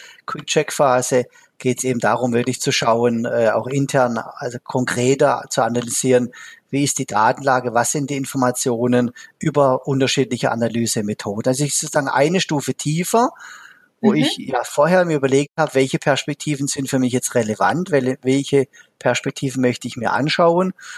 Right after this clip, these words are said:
Speaker 1: Und dann gehe ich tiefer rein, um analytisch, rational analytisch diese Daten zu analysieren,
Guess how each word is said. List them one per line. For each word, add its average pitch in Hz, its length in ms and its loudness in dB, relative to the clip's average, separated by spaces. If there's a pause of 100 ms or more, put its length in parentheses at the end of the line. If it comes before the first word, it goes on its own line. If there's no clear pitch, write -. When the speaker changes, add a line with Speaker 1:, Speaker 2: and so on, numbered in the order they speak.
Speaker 1:
Und 135 160 0
dann 131 140 2
gehe 135 120 0
ich 120 120 -4
tiefer 170 320 0
rein, 120 320 4
um 123 120 -2
analytisch, 123 960 0 (380)
rational 156 480 0
analytisch 131 720 0
diese - 240 -4
Daten 113 320 0
zu 123 160 0
analysieren, 135 760 0